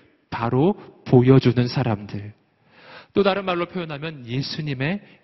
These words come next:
향기가 나는 사람들. 여러분에게서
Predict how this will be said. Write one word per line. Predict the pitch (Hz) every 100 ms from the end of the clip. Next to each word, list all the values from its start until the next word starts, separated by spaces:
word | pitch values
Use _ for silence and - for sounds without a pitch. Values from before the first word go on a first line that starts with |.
| -
향기가 | - 190 180 175 160 143
나는 | 131 107 110 107
사람들. | 113 - 131 104 95 98 87 107 - _ _ _ _ _ _ _ - - - _ -
여러분에게서 | 165 170 165 160 156 143 156 147 147